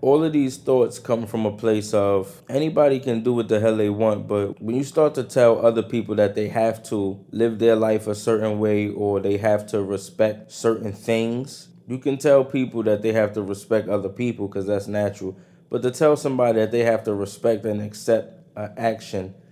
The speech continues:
that somebody takes part in, then that's going a little bit too far. And when you start to say that some of these things have, you know, justice ramifications behind it. I don't know the words, nigga. You, they send your ass to jail, nigga.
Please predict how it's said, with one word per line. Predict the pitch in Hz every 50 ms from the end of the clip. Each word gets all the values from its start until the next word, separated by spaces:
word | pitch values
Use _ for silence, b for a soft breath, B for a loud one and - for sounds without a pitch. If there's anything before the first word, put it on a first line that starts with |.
| b b b b
that | - 101 101 98
somebody | - - 117 110 104 104 104 104 104 101
takes | 101 - 110 104 95 - -
part | - - 117 113 110 - 90
in, | 98 98 95 98 98 - - -
then | 120 123 131
that's | 135 139 131 -
going | 123 123 120 120 120 117
a | 117
little | 113 113 113 110 107
bit | 104 113 107 104
too | - - 113 107
far. | 107 - 123 127 131 120 104 98
And | 98 101 101 104
when | 107 107
you | 113 110
start | 110 - 120 117 113 113
to | 110
say | 107 - 120 110 107
that | 104 104 101 101 -
some | - - 123 127
of | 123
these | 123 120 113 -
things | - 117 113 113 107 110
have, | 117 110 107 104 101 98 95 95 - - - - - _
you | 117 117 123
know, | 123 113 104 101 95 - - - - 110
justice | 107 123 135 139 - - - 104 98 - - - - - -
ramifications | 104 113 113 110 110 104 - - 98 - 120 113 113 107 - 107 101 95
behind | 104 95 104 104 98 95
it. | 98
I | 110
don't | 127 135 123 117
know | 107
the | 101
words, | 101 110 123 123 117 113 113 107
nigga. | 110 117 120 120 127 135 139 - 127 117 -
You, | 127 135 127 135 151 B B B B B B
they | - 190
send | 180 175 165 160
your | 160 160 156
ass | 156 156 151 151
to | 151
jail, | 151 160 170 156 143 120 113
nigga. | 123 127 127 139